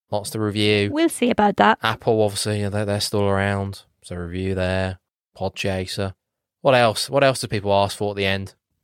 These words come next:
Speaker 2: Maybe for you to finish.
Speaker 1: I'd like some money at some point.
Speaker 2: <laughs>
Speaker 1: I'd like to get a Patreon on the go. People wanna just
Speaker 2: What's
Speaker 1: start
Speaker 2: that?
Speaker 1: giving, giving me money.
Speaker 2: What's that? I didn't know you could do that.
Speaker 1: Patreon, it's, it's like, um,
Speaker 2: Oh,
Speaker 1: well, it's, you,
Speaker 2: cool.
Speaker 1: basically you provide extra content for a,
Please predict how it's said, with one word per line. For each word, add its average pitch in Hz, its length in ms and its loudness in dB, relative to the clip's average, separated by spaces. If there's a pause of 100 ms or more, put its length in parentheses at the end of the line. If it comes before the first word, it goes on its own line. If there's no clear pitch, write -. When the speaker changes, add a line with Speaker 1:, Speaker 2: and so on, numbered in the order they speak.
(100)
Speaker 2:
Maybe 254 280 4
for - 120 -2
you 226 120 4
to - 80 -14
finish. 233 420 2 (520)
Speaker 1:
I'd - 100 0
like 156 140 2
some 101 180 -2
money 127 260 4
at - 100 -6
some 80 220 -4
point. 95 420 -4 (640)
Speaker 2:
<laughs> - 640 -20
Speaker 1:
I'd 110 100 0
like 123 140 4
to - 60 -8
get 113 120 6
a 104 40 2
Patreon 120 480 -2
on 82 120 -6
the 82 80 -8
go. 98 300 0 (200)
People 101 180 -4
wanna 95 120 -6
just 247 160 2
Speaker 2:
What's 196 40 4
Speaker 1:
start 190 40 4 (220)
Speaker 2:
that? - 140 -20
Speaker 1:
giving, - 180 -4
giving - 0 -
me 92 120 -2
money. 90 340 -2
Speaker 2:
What's 220 200 -4
that? 233 300 -2
I 220 80 0
didn't 226 160 2
know 220 80 4
you 226 120 4
could 196 100 -2
do 226 120 4
that. 196 240 2
Speaker 1:
Patreon, 104 460 0
it's, 101 160 -6 (140)
it's 110 260 -6
like, 107 260 2
um, 101 460 2
Speaker 2:
Oh, 202 120 -6
Speaker 1:
well, 120 100 4
it's, 98 120 -2
you, 113 120 -10
Speaker 2:
cool. 202 260 2
Speaker 1:
basically 123 360 0
you 104 140 -2 (280)
provide 110 280 4
extra 110 220 0
content 101 440 -4
for 98 180 -2
a, 101 180 0